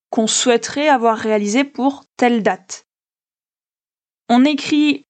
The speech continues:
de façon positive cet objectif. Par exemple, pour moi, l'objectif final, c'était qu'au trente et un douze deux mille vingt,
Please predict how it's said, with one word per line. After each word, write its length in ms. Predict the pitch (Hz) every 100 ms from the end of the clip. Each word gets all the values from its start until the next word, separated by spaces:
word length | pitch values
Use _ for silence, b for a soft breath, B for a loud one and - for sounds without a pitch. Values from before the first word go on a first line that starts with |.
| -
de 180 | 196
façon 460 | 226 226 226 220 214
positive 840 | - 285 269 254 - 262 233 190 233 240
cet 280 | - - 220
objectif. 760 | 214 208 202 - 427 - - - _ _ _ _ _ _ _ _
Par 200 | - 214
exemple, 640 | 220 214 220 240 320 - - _ _ -
pour 180 | 233 226
moi, 360 | 220 247 294
l'objectif 600 | 285 240 226 226 - 247
final, 480 | - 233 214 254 320
c'était 580 | 285 233 220 240 269 294
qu'au 180 | 294 240
trente 400 | 240 - 247 254
et 80 | 254
un 240 | 254 247
douze 520 | 226 220 262 247 214 -
deux 220 | 180 214
mille 260 | 220 220 208
vingt, 400 | 190 220 262